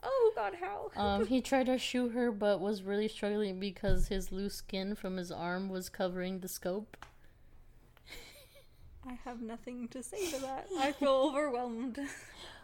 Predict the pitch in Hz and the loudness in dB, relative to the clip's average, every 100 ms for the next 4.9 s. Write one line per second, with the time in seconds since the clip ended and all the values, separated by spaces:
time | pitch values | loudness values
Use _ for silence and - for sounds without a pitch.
0 | - 269 269 254 285 285 285 277 311 277 | -4 6 8 8 8 4 2 2 4 4
1 | 240 247 240 254 240 214 196 220 220 247 | 6 4 4 2 2 2 2 2 4 4
2 | 233 202 214 294 285 - 220 202 - 214 | 4 6 6 6 2 -2 0 4 6 6
3 | 196 208 208 208 - 196 190 190 185 190 | 6 4 2 0 -4 -4 -2 -2 0 -2
4 | 302 - - 262 277 359 370 392 427 | -4 -8 -6 -6 -6 -6 -4 -2 -4